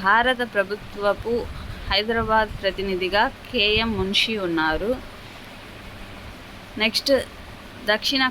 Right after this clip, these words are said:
కమాండే-, కమాండెంట్గా జనరల్ మహారాజా రాజేంద్ర సింగ్ ఉన్నారు.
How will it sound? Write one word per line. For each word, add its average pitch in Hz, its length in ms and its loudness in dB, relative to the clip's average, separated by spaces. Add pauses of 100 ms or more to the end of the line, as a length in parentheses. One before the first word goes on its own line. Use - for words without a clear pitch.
కమాండే-, 202 640 6 (400)
కమాండెంట్గా 202 680 4 (180)
జనరల్ 214 500 4 (880)
మహారాజా 214 640 6 (100)
రాజేంద్ర 202 420 2 (120)
సింగ్ 185 240 2
ఉన్నారు. 160 380 2